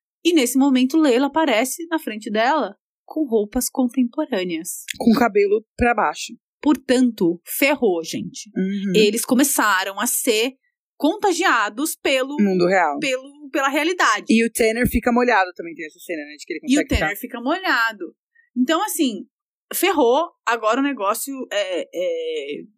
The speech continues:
Speaker 1: já era. Tem outro momento aqui nesse meio que foi uma das melhores cenas do Disney Channel, que é o Tanner imitando o boneco de posto.
Speaker 2: <laughs>
Speaker 1: Incrível, lindo.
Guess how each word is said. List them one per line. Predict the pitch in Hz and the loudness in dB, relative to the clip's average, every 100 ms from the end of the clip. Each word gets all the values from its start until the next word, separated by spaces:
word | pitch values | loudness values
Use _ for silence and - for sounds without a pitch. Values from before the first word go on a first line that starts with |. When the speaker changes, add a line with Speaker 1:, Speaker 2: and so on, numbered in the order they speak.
| _ | _
Speaker 1:
já | 202 226 220 | -2 0 0
era. | 185 254 | 0 -2
Tem | 285 247 | 0 0
outro | 269 330 | 0 2
momento | 294 254 254 | 0 0 -2
aqui | 247 240 | -2 -2
nesse | 226 240 | -2 -2
meio | 226 208 | -2 -2
que | 214 | -4
foi | - 220 | -2 -2
uma | 226 | -2
das | 214 214 | -4 -2
melhores | 214 240 | -2 -2
cenas | 262 220 | -4 -6
do | |
Disney | 202 208 202 | -10 -10 -6
Channel, | 226 233 | -4 -2
que | 262 | 0
é | |
o | 254 | -2
Tanner | 254 226 233 | -2 -4 -2
imitando | 233 233 226 | -4 -4 -2
o | 226 | -2
boneco | 226 220 | -4 -6
de | 247 | -6
posto. | 254 160 - - | -2 -4 -4 -2
Speaker 2:
<laughs> | 208 - - 226 | 0 2 0 -2
Speaker 1:
Incrível, | 220 185 151 | 0 -2 -2
lindo. | 143 185 165 | -6 -6 -6